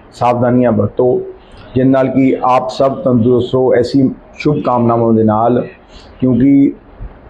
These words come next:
ਜਾਨ ਹੈ ਤੋ ਜਹਾਨ ਹੈ। ਬਹੁਤ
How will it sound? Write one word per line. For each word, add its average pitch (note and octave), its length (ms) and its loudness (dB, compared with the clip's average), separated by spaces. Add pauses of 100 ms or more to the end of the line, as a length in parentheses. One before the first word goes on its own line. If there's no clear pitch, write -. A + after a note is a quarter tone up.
(340)
ਜਾਨ B2+ 320 0
ਹੈ C3 100 2
ਤੋ A#2+ 140 -2
ਜਹਾਨ A2+ 440 0
ਹੈ। A#2+ 400 0 (960)
ਬਹੁਤ D3+ 440 2